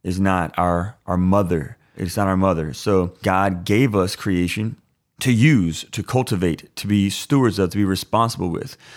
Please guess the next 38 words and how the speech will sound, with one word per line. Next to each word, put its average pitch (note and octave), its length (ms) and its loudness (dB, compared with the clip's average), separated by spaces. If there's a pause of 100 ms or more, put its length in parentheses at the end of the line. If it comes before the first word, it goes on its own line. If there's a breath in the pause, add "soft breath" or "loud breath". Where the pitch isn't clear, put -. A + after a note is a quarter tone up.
(160 loud breath)
so - 180 -2
that G2+ 240 2
we G2 140 0
can G2 160 -2
cultivate A2+ 420 -2
the G#2 100 -2
land, G2 440 0
so F#2 80 -10
that F#2+ 100 0
we G2 160 0
can F2 380 -2 (300 loud breath)
have G#2+ 260 -2
a, F#2 480 0
a D2+ 120 -6
healthy, G#2+ 760 0 (320 loud breath)
uh, F#2+ 100 -4
community G#2+ 560 4
with F#2+ 300 0
the, F#2+ 380 -2
the, F#2+ 220 -6 (120)
uh, F2 60 -6
birds G#2+ 500 0
of G2+ 100 -4
the G2+ 160 -2
air G2+ 320 2
and F#2 160 -2
the E2+ 60 -4
fish - 380 -2
of F#2 100 -4
the F#2 80 -2
sea G2+ 500 0
and F2+ 100 -4
the F2+ 80 0
wild F#2 360 4
animals G2 460 0
on F#2+ 180 -2
the F2 60 -2
land G2 420 0